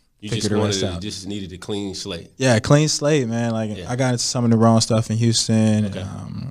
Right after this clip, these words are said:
Speaker 2: and then
Speaker 1: So the environment was just, it was a little too much for, like, what you, you needed a quiet space. You needed some, a new environment.
Speaker 2: I needed, yeah, exactly what you just said. A quiet, comfortable space where,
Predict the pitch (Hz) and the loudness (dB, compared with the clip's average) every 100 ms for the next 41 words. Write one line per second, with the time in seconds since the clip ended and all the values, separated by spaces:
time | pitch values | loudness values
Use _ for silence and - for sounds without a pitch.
0 | - 90 - - _ - 127 120 104 127 | -10 -8 -10 -14 _ -6 0 0 2 4
1 | 131 123 117 101 104 98 90 101 92 - | 6 4 0 -4 -8 -10 -8 -6 -6 -8
2 | - _ _ _ _ _ 98 101 101 113 | -12 _ _ _ _ _ -20 -12 -8 -6
3 | 110 - 131 113 117 - 107 92 90 92 | -8 -8 -6 -4 -6 -8 -10 -10 -8 -10
4 | 101 - 95 87 - 98 117 104 87 - | -12 -12 -16 -18 -16 -8 -6 -6 -10 -8
5 | 113 104 98 98 - 101 95 92 95 98 | -4 -4 -4 -8 -10 -8 -6 -10 -12 -12
6 | 92 85 95 92 90 92 101 92 87 90 | -10 -10 -14 -14 -16 -14 -12 -12 -12 -12
7 | 92 - 156 196 175 175 147 110 131 135 | -14 -14 -4 4 4 4 2 0 0 6
8 | 147 151 143 139 127 120 101 - 131 135 | 6 6 -2 -4 -4 -4 -4 2 6 8
9 | 135 131 127 127 123 - 120 120 113 - | 6 2 0 -2 -4 -4 -4 -2 -2 2
10 | 113 110 110 - 110 107 104 104 104 113 | 4 4 2 0 2 2 2 0 -4 -8